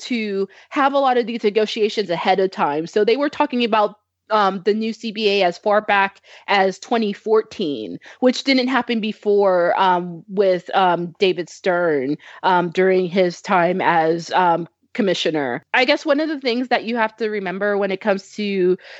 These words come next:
um, C B A negotiations is that Adam Silver technically in any N B A commissioner, um, works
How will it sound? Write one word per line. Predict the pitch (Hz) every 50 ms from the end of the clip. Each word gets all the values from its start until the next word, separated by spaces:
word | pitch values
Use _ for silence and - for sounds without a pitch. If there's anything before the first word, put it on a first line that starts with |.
| - -
um, | 208 202 185 190 202 196 -
C | - - 233 233
B | 214 233 220 202
A | 202 208
negotiations | 196 233 226 262 254 - - - 277 262 277 - - 302 294 277 247
is | 240 226 220 202
that | 214 202 202 196 190 - - - - - -
Adam | 226 247 269 269 285
Silver | 269 - 254 240 233 226 247 240 247
technically | 247 - - 262 247 - 277 254 - - 262 269 269 269 269 269 262 - 247 - _ _ _ -
in | 240 226 226 233 -
any | - 247 254 262 262 262 -
N | - 226 233
B | 214 240 220
A | 214 208 202 196 190 190 190 - _ -
commissioner, | - 254 202 190 196 - - 185 170 160 151 123 143 - - - - - - -
um, | 202 214 202 185 185 196 190 190
works | 180 226 233 240 240 - -